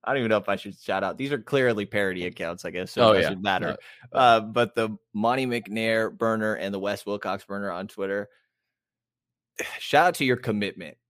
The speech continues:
Speaker 1: All right.
Speaker 2: Dude.
Speaker 1: The jokes, I'm not gonna lie, maybe could use a little bit of work. You, you c-, <sighs> clearly fla-, fans of yourself, Drew. I, I don't know. Um, <laughs> got your type of humor going on here.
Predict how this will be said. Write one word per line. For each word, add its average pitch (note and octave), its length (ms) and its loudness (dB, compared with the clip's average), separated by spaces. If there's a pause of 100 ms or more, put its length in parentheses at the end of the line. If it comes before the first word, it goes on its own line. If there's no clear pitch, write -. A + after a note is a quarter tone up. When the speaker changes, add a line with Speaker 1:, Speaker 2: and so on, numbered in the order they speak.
(140)
Speaker 1:
All G#2 120 0
right. G#2+ 280 2
Speaker 2:
Dude. D2 160 -8 (180)
Speaker 1:
The A#2+ 80 0
jokes, C3+ 500 2
I'm A#2+ 140 0
not B2 120 0
gonna B2+ 120 -4
lie, G#2 160 -4
maybe G#2 260 -6
could - 140 -18
use G#2 140 -4
a G2+ 40 -8
little G2+ 160 -2
bit G2+ 120 -4
of F#2+ 60 -2
work. F#2+ 260 -6
You, G2+ 240 -8
you A2 200 -12 (380)
c-, C#3 60 -12 (320)
<sighs> - 300 -20
clearly A#2 480 2
fla-, F#2 380 -10
fans F#2+ 300 -4
of F#2+ 100 -12
yourself, F2+ 400 -6
Drew. F2+ 280 -10 (100)
I, G2+ 180 -4
I G2+ 220 -2
don't F#2+ 100 -4
know. F#2+ 240 -8 (100)
Um, G#2+ 440 4 (180)
<laughs> A#2 220 -20
got D3+ 260 2
your C#3 180 2
type C3+ 220 4
of A2+ 100 2
humor A#2+ 280 2
going G#2+ 260 2
on G#2+ 180 2
here. A2+ 360 0